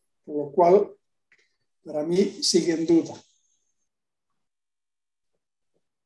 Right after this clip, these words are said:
Entonces, como habíamos dicho, eh, yo considero que la primera generación sería Juan González de Rodríguez con su esposa Juana de Velasco y Hernández. Son los padres,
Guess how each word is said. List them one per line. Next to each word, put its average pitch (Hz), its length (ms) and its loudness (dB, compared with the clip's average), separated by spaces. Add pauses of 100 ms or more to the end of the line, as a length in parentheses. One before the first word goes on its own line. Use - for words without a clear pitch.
(220)
Entonces, 202 400 4
como 170 160 2
habíamos 196 300 6
dicho, 208 520 4
eh, 180 360 -2 (100)
yo 190 160 6
considero 185 600 2
que - 80 -4
la 156 140 -4
primera 190 360 0
generación 190 680 0
sería 165 420 -8
Juan 175 200 -4
González 165 500 -6
de 147 160 -12
Rodríguez 180 840 0 (420)
con 165 180 2
su 160 120 0
esposa 175 520 2
Juana 175 380 -2
de 165 120 -8
Velasco 170 640 0
y 165 140 -4
Hernández. 156 800 -2 (880)
Son 202 320 6
los 190 140 6
padres, 196 680 4